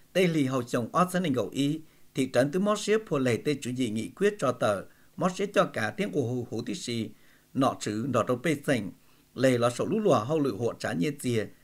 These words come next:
chư trua tha trạng dìa to thị trà đảng, thiên nọ chữ, truôn dề.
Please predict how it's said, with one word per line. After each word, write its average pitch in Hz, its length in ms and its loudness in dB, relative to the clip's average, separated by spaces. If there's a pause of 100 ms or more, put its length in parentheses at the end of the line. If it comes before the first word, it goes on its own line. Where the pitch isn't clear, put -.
(160)
chư 180 220 0
trua 170 120 2
tha 170 160 -2
trạng 101 300 -2
dìa 117 140 0
to 113 240 0 (100)
thị 123 160 -8
trà 117 140 2
đảng, 110 300 -2 (380)
thiên 160 240 -2
nọ 143 220 0
chữ, 104 260 -4 (120)
truôn 156 200 2
dề. 104 320 -2